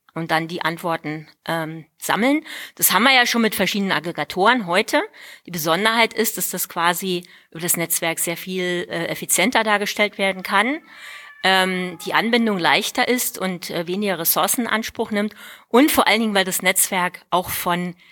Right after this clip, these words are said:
dem Konsortium, dem, den Reiseunternehmen verwaltet wird. Das heißt, auch die, äh, Transaktionskosten sind dort unter Kontrolle. Wir haben das tatsächlich so ein bisschen an den Gedanken von WhatsApp angelehnt. Man hat mal da zwei User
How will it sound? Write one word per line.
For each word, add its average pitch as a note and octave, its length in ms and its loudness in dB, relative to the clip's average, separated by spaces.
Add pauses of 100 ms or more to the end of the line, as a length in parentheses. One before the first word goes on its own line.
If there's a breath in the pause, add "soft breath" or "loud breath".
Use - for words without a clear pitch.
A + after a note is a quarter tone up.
(160 soft breath)
dem F3+ 140 -6
Konsortium, F3+ 720 0
dem, E3+ 340 -8
den D#3+ 160 -8
Reiseunternehmen F3 720 0
verwaltet D#3+ 460 -4
wird. D#3+ 120 -10
Das - 160 -10
heißt, D#3+ 260 -4
auch E3+ 100 -4
die, E3 240 -10 (500 loud breath)
äh, D#3+ 180 0
Transaktionskosten F3+ 1080 2
sind D#3+ 200 -6
dort - 140 -6
unter D#3 240 -8
Kontrolle. C#3+ 560 -6 (1200 loud breath)
Wir F3 100 0
haben G3+ 60 6
das B3 100 4
tatsächlich B3 580 2
so - 140 0
ein A3 60 -2
bisschen A3 300 -2
an G3 80 -2
den G3 280 -2
Gedanken F3+ 440 0
von F3 200 -2
WhatsApp - 440 0
angelehnt. E3+ 720 -2 (800 loud breath)
Man D#3+ 140 -6
hat - 180 -8
mal D#3+ 140 2
da D#3 160 -2
zwei D#3+ 200 -4
User B3+ 520 2